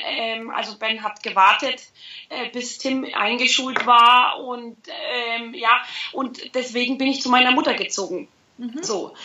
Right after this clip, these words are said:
Speaker 1: Und das war eigentlich so, weil ich gedacht hab, „Ja, mit dem, wenn ich, was mach ich, wenn ich wieder ein Schreikind hab?“ Also der Tim hat ein Vierteljahr durchgeschrien, das war der Horror. Und der
Speaker 2: Mhm.
Speaker 1: Tim, sein Papa, war viel nicht da,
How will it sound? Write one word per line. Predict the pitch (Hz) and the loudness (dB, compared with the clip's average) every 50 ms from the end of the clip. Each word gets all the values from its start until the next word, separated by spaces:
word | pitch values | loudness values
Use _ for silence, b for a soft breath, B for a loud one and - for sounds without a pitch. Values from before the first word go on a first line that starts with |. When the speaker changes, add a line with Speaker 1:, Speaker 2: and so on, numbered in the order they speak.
| B B B | B B B
Speaker 1:
Und | - 240 233 - | -6 -2 2 6
das | 277 277 269 262 240 | 6 6 6 6 6
war | 247 247 240 - | 8 8 8 10
eigentlich | - 240 240 269 269 262 254 - - | 8 8 6 6 4 2 0 0 0
so, | 269 254 254 254 247 | 2 2 2 4 6
weil | 247 240 247 | 4 4 4
ich | 254 - | 2 -2
gedacht | 262 254 254 247 254 | -2 0 0 0 0
hab, | 254 247 - | -2 -2 0
„Ja, | 233 233 233 | 4 4 4
mit | 240 247 240 233 - | 4 2 -2 -8 -10
dem, | 247 247 240 | -10 -10 -8
wenn | 240 233 240 | -8 -8 -6
ich, | 240 | -6
was | 226 240 254 | -6 -4 -2
mach | 254 262 | 0 0
ich, | 285 262 | 0 0
wenn | 262 269 | -2 -4
ich | 233 269 | -4 -2
wieder | 294 349 | 2 2
ein | 320 311 | 2 2
Schreikind | - - - 202 185 185 185 - 214 208 208 | 2 0 2 2 2 2 0 -4 -8 -6 -6
hab?“ | 208 208 | -4 -4
Also | - - - 247 | -4 -4 -6 -4
der | 240 240 226 | -4 -4 -4
Tim | 233 - 269 262 | -4 -6 -4 -4
hat | 247 233 | -4 -4
ein | 233 247 | -4 -6
Vierteljahr | 240 - 240 254 247 240 226 220 | -10 -8 -6 0 2 2 2 2
durchgeschrien, | 240 247 247 - 277 262 - - 269 262 | 0 -4 -6 -6 -8 -8 -6 -6 -6 -6
das | 240 - | -2 2
war | 240 233 | 2 4
der | 240 247 247 | 6 6 6
Horror. | 277 302 294 233 190 151 - - - - | 6 6 6 6 6 6 6 4 2 -4
Und | 240 233 240 | -8 -10 -8
der | 240 220 240 | -8 -8 -8
Speaker 2:
Mhm. | 269 | -8
Speaker 1:
Tim, | 254 247 247 | -10 -10 -8
sein | 240 247 233 | -8 -8 -6
Papa, | - 233 233 240 240 233 | -4 -2 2 2 4 4
war | 226 226 226 226 | 4 2 0 -2
viel | 247 262 269 262 254 | -4 -6 -6 -6 -6
nicht | 254 247 - - | -8 -10 -4 2
da, | 233 208 214 240 262 | 4 6 8 8 6